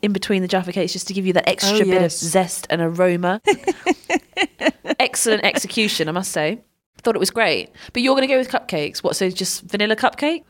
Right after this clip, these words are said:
Speaker 2: Um, yes, <laughs> I'm, I'm thinking, do you know what? It's, you can't go wrong. I think even though I've got a really good oven, <laughs> I think it's, I don't think it's gonna burn them. I could just buy some. That's the ridiculous thing about this whole thing, that I could just go to a shop, buy some,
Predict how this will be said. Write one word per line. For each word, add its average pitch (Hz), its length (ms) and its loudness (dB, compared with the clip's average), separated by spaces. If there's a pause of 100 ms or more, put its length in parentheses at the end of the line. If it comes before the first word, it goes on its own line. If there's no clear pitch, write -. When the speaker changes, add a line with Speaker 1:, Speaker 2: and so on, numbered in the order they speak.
Speaker 2:
Um, 233 240 2
yes, 202 440 0
<laughs> - 20 -4
I'm, 214 380 0 (320)
I'm 214 140 2
thinking, 220 540 0 (200)
do - 120 -2
you 226 40 4
know 233 100 4
what? 233 180 2
It's, 220 320 -2
you 208 100 -2
can't 226 260 0
go 226 120 4
wrong. 214 480 2
I 202 120 0
think 202 240 0
even 214 160 -2
though 214 80 4
I've 202 40 2
got 202 140 2
a 202 40 -6
really 214 160 2
good 208 160 0
oven, 233 400 2
<laughs> - 100 -8
I 269 240 2
think 254 340 -2
it's, - 300 -2 (380)
I 220 40 -4
don't 233 160 2
think 233 120 2
it's 214 80 -4
gonna 214 160 4
burn 220 320 2
them. 247 180 2 (440)
I 226 120 4
could 277 280 0
just 202 280 0
buy 202 220 4
some. 160 260 -6
That's 226 200 2
the 247 140 -2
ridiculous 233 680 0
thing 196 160 0
about 185 220 2
this 185 160 -2
whole 214 300 2
thing, 156 400 -6 (640)
that - 100 2
I 214 100 4
could 269 300 -2
just 233 200 2
go 262 120 2
to 277 80 0
a 262 60 0
shop, - 380 0 (500)
buy 220 220 4
some, 170 440 -2